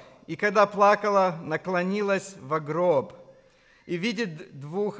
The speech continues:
ангелов в белом одеянии сидящих,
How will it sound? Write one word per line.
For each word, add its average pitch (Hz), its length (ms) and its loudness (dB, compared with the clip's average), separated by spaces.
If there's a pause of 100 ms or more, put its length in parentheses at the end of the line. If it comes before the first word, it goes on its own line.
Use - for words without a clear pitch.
ангелов 185 640 2 (580)
в 143 60 -16
белом 196 400 2
одеянии 185 540 2
сидящих, 180 680 0